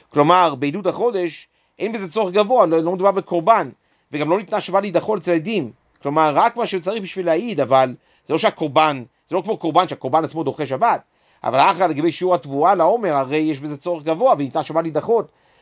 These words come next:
כלומר, אפשר לקצור את העומר בשביל, אה, דוחים את השבת, בשביל לקצור. אימא כרבנן סבירא ליה, אז אפשר לומר שבזה רבי יוסי מודה לחכמים, שבעצם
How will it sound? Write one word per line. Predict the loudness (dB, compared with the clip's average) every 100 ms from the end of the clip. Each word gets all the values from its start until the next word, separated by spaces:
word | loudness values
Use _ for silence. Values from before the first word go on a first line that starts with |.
| _
כלומר, | -2 2 2 0
אפשר | -4 -4
לקצור | -4 -8 -6 -4
את | 0
העומר | -2 -2 -6
בשביל, | -6 -2 2 4
אה, | 4 2
דוחים | 0 -2 -2
את |
השבת, | -2 0 -2
בשביל | -4 -8
לקצור. | -6 -2 -2 -2 _ _ _ _ -2
אימא | 2 4 2
כרבנן | 2 2 2 -2
סבירא | -4 -8 -6
ליה, | -8 -12 _ _ _ _
אז | -4
אפשר | 2 2
לומר | 4 2
שבזה | 0 -4 0 4 4
רבי | 2 -2
יוסי | -2 -2
מודה | -2 -2
לחכמים, | -4 -4 -4 -2 -4
שבעצם | -4 -2 -2 0 -2